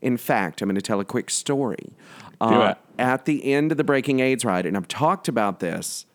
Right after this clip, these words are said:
Speaker 1: before, um, but, uh, one of my friends on the crew came over to me and said, "I have a friend," and this was at closing ceremonies. We were getting ready to do closing ceremonies.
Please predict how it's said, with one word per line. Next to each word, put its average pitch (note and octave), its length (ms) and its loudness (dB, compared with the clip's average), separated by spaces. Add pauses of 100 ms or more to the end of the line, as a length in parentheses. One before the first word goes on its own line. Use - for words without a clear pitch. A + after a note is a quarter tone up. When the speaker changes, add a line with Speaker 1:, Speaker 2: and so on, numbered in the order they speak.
(320)
Speaker 1:
before, G#2 640 -2 (400)
um, G#2 420 0
but, A2+ 320 0 (160)
uh, G#2+ 260 0
one G2 220 0
of A#2+ 60 2
my C#3 100 2
friends C3 540 -2 (200)
on A2+ 120 -2
the B2+ 80 -2
crew A2 560 -2 (920)
came C3 240 0
over B2 260 2
to A#2+ 180 -2
me A2 160 0
and A2 120 0
said, G2+ 360 -2 (1200)
"I A#2+ 100 -2
have B2 120 0
a A#2 40 0
friend," A2 340 0
and A2+ 240 -2
this C#3 160 0
was B2+ 120 -2
at A#2 100 -4
closing C3 380 0
ceremonies. G2+ 680 -2
We A2 80 -2
were G#2+ 120 0
getting A2+ 300 -4
ready G#2+ 240 0
to G2 120 -4
do G2+ 160 -4
closing G2 400 -4
ceremonies. E2+ 640 -8